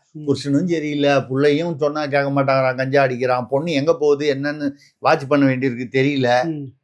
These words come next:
Speaker 2: ஏதாவது பிரச்சனை வருமா, அது, அது என்ன பழக்கம் இருக்குன்னு தெரியல.
Speaker 1: ம்.
Speaker 2: இப்ப பார்த்தா ஸ்கூல்ல எல்லாம் வந்து பொண்ணுங்கெல்லாம் ஒண்ணா சேர்ந்து தண்ணி அடிக்குதுங்க.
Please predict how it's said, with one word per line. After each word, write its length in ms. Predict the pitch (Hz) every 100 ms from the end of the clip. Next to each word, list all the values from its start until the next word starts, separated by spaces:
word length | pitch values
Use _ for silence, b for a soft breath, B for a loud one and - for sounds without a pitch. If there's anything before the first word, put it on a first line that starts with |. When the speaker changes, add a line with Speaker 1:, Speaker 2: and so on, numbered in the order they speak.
| _ _
Speaker 2:
ஏதாவது 240 | 139 143
பிரச்சனை 320 | 135 127 156
வருமா, 340 | 139 131 135 143
அது, 220 | 135 135
அது 180 | 131 135
என்ன 220 | 139 143
பழக்கம் 280 | 135 135 131
இருக்குன்னு 360 | 123 120 123
தெரியல. 400 | 120 120 117 120
Speaker 1:
ம். 60 | 147
Speaker 2:
இப்ப 360 | 143 131 123 135
பார்த்தா 320 | 147 147 151
ஸ்கூல்ல 360 | - 156 160
எல்லாம் 440 | 147 143 151 156 139
வந்து 100 | 143
பொண்ணுங்கெல்லாம் 540 | 131 151 170 160 156
ஒண்ணா 220 | 143 147
சேர்ந்து 280 | 143 147 143
தண்ணி 220 | 131 135
அடிக்குதுங்க. 440 | 139 127 120 117